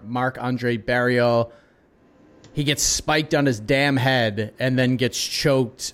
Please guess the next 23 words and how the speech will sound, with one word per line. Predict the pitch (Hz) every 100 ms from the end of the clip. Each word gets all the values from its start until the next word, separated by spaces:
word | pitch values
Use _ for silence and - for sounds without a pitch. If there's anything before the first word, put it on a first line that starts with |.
| _
for | - 131
a | 127
nasty | 123 127 123 - 120
finish. | 123 113 113 - - - - - -
This | 165 285
was | 254
actually | 190 185 185 202 196 175 175 - _ _ _ _ _ 135 - _ -
the | 160 -
easiest | 156 156 165 170 156 -
pick | 165 165
for | -
me. | 202 214 220 185
I | 147
don't | 175
know | 175
why. | 139 123 139 175 196
Like, | 147 131
I | 127 135
had | 147 151 147
it | 135
figured | - 139 139
out | 139 135 135
immediately, | 123 123 135 156 156 180 185